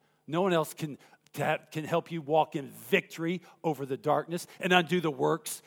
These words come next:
of Satan and set the captives free and deliver you from bondage. His hope.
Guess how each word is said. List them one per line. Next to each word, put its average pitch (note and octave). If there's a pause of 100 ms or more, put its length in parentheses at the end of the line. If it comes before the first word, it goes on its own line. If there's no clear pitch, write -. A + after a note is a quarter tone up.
(120)
of C#3
Satan E3+ (140)
and E3+
set - (220)
the D3+
captives F3+
free F#3+ (160)
and F3
deliver F3
you F3+
from E3+
bondage. F3+ (440)
His G3+
hope. -